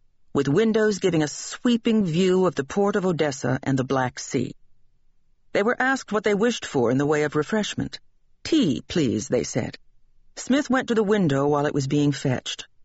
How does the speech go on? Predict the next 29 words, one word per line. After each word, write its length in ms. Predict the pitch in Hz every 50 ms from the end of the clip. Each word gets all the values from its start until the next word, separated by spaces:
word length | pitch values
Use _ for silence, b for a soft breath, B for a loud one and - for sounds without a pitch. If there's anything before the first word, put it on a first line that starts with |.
| - - -
Jones 360 | - 175 165 165 170 156 151
joined 320 | 160 196 208 190 151 135
him. 200 | - 85 - - - _ _ _ _ - _ _ _ _ -
They 120 | - 147 139
stood, 580 | - - - - 214 202 180 180 170 170 - - _ -
contemplating 760 | - 202 202 202 202 240 220 220 - 208 202 208 202 196 185
the 80 | 180
vista 480 | 151 143 185 220 - - - 208 202 208
spread 360 | - - - - - 175 170
out 220 | 160 156 156 - -
before 320 | 160 151 - - 131 120
them. 160 | - 85 - - - _ _ _ _ _ _ _ - - - - - -
"For 120 | - 165
the 100 | 151 156
first 420 | 147 - - 185 190 190 - - -
time, 400 | - 170 151 139 131 131 147 139 -
I 120 | - 139 131
think 520 | 135 - - - - 185 160 143 - -
perhaps 840 | - 175 165 143 - - - 170 131 135 - _ - - - - - _ -
it 200 | 147 139 - -
might 300 | 143 143 139 135 - -
be 140 | - 135
done," 260 | 135 135 113 110 - - _ _ _ _ _ _ - - -
Jones 260 | - 143 120 113 98
said. 300 | - - - 73 - - - - - _ _ - - - - - - - - - _
"It 140 | - 147 - -
will 480 | 147 139 147 165 156 120 110 - - - - _ _
be 100 | - 120
done," 360 | 117 - 107 95 - - -